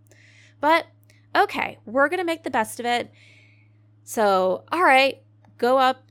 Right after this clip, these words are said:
introduce myself, let 'em know I'm there for my second interview day as I see everyone else hanging out in the lobby, and I'm told, "Okay, just take a seat in the lobby because you're not allowed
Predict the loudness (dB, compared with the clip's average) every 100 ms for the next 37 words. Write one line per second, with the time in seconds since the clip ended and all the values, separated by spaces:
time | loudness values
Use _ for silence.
0 | _ -8 -8 -8 -8 -6 -6 -4 -2 -2
1 | -4 -6 -6 -6 -6 -4 -4 -4 -6 -8
2 | -6 -4 -6 -8 -8 -8 -6 -10 -10 -8
3 | -6 -6 -4 -6 -8 -10 -8 -6 -4 -6
4 | -6 -10 -12 -14 -12 -12 -10 -8 -6 -6
5 | -6 -8 -10 -12 -12 -6 -6 -4 -6 -8
6 | -16 -20 _ -10 -8 -6 -6 -6 -6 -6
7 | -6 -6 -4 -4 -4 -6 -8 -10 -10 -12
8 | -8 -8 -6 -4 -4 -4 -6 -4 -4 -2
9 | -4